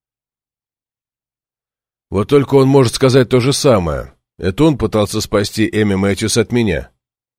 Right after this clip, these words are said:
Как только Уинстон Ли узнает, что я там был, она должна будет меня арестовать.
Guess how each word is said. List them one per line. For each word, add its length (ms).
Как 160
только 260
Уинстон 440
Ли 80
узнает, 460
что 160
я 140
там 260
был, 240
она 200
должна 440
будет 320
меня 200
арестовать. 640